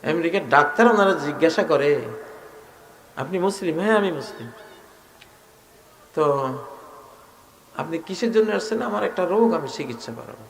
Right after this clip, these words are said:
তো ডাক্তার বলতেছে, "আপনি কি সালাত পড়েন?" কয়, "না তো, আমি তো সালাত পড়ি না।" কয়, "যান, আপনার চিকিৎসা করবো না, আপনি গিয়ে সালাত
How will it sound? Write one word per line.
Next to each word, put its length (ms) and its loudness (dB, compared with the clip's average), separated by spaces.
তো 60 -6
ডাক্তার 380 2
বলতেছে, 480 -4
"আপনি 240 -6
কি 340 -8
সালাত 400 -2
পড়েন?" 240 2
কয়, 100 4
"না 180 2
তো, 180 2
আমি 120 -2
তো 140 -10
সালাত 260 -2
পড়ি 140 -4
না।" 100 -10
কয়, 160 6
"যান, 320 2
আপনার 260 -2
চিকিৎসা 440 -2
করবো 240 -2
না, 100 -2
আপনি 260 0
গিয়ে 260 2
সালাত 300 2